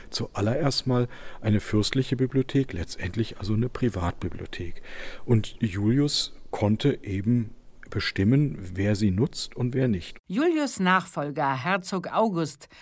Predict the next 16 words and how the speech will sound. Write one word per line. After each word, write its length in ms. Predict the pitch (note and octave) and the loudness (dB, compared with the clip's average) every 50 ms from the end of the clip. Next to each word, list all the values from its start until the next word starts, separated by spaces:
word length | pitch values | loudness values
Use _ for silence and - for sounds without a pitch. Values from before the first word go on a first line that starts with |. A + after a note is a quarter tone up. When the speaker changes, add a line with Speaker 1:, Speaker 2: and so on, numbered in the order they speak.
| - - _ _ | -20 -20 _ _
Speaker 2:
profitierte 600 | - B3 A#3+ C#4 D4 C#4+ - D#4 D#4+ D#4+ - B3+ | -4 -2 0 0 -2 0 2 0 0 0 0 0
beim 240 | F#3 F#3 F3 E3+ | 2 2 2 2
Ausbau 480 | - - F3+ G3 F#3 - - E3+ D#3+ E3+ | 0 -2 -2 -2 -2 -2 0 0 0 2
der 120 | D#3 D#3 | 0 -2
Bibliothek 680 | C#3+ F3 A#3 G#3 A3+ A#3 A#3 A#3 - G3+ A#3+ C#4+ D#4 - | 0 -2 -2 0 0 -2 -2 -2 -2 -2 -2 -2 -4 -6
vom 220 | - - D3 D3+ - | -2 0 0 0 0
Ende 340 | - D#3 D#3+ D#3+ D#3 D#3 F3 | -2 -2 0 0 2 0 0
des 260 | E3+ G#3 G#3 - - | -2 -4 -6 -6 -8
Dreißigjährigen 840 | - - - B2+ C3+ B2+ - D3 C#3 - F3 F3 D#3+ F3+ F#3+ A3+ B3+ | -4 -2 -2 -2 0 -2 -4 -6 -6 -4 -4 -2 -2 -2 0 0 -2
Krieges. 640 | B3+ - - G#3+ F3+ C#3 B2 A#2+ F#2+ - - - - _ _ _ _ _ _ - - - - _ _ | -2 -2 0 0 0 0 -2 -6 -10 -10 -14 -16 -18 _ _ _ _ _ _ -20 -20 -20 -20 _ _
Bücher, 520 | - B3+ D4 C#4 - G#3+ E3+ C#3+ C#3+ C3+ C3+ - _ _ | -2 0 0 0 0 0 0 2 0 -2 -8 -12 _ _
ganze 460 | - F#3 G3+ A3+ G#3+ - A3+ G3 F3+ | -4 0 2 2 2 2 2 2 4
Nachlässe, 800 | E3+ F3+ F#3+ A3 B3+ C4 B3+ F3+ F#3 D3+ D#3 D#3 - - D3 C#3 - _ | 4 6 6 6 6 6 4 0 0 0 0 -2 -4 -4 -4 -6 -6 _
auch 240 | - F#3 G3 F#3 F3+ | -2 -2 -2 -2 -4
sehr 300 | - - F#3 G#3+ A3 A3 | -6 -4 -2 0 0 0
kostbare, 800 | A3 - - C#4+ C#4+ - _ _ - D3 C#3 C#3 C#3 C#3+ C#3 C3+ | -2 -4 -6 -6 -6 -6 _ _ 0 2 2 2 0 -2 -4 -4